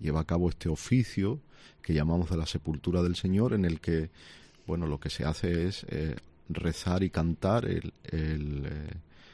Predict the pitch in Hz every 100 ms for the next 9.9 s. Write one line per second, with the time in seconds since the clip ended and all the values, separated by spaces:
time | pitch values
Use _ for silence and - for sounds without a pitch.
0 | - - _ - 82 73 - 113 113 123
1 | 117 113 92 85 82 76 71 73 - -
2 | - - - 80 73 69 65 - - -
3 | - 80 73 - 107 107 123 104 87 -
4 | 73 71 69 - 65 80 85 85 78 69
5 | 65 - - 71 - - - - - -
6 | 92 90 113 104 87 82 82 - 76 87
7 | 82 78 80 - 85 85 73 101 110 87
8 | 80 78 82 113 - - 76 - 98 -
9 | 92 95 82 82 - 76 78 - 76